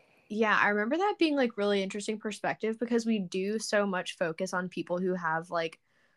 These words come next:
I don't know, who enjoy the same things we do, who have so much, like, common ground with us that we, like,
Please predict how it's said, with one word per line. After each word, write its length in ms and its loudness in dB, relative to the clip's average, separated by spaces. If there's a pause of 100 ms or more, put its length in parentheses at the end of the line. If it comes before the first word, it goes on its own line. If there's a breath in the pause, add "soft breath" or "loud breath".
(840)
I 120 8
don't 100 0
know, 60 -4
who 180 2
enjoy 320 4
the 100 0
same 260 0
things 300 0
we 220 -2
do, 320 0
who 140 -2
have 260 0
so 160 -4
much, 240 -6
like, 160 -2
common 400 -2
ground 500 -4
with 240 2
us 320 2
that 240 4
we, 140 0
like, 340 0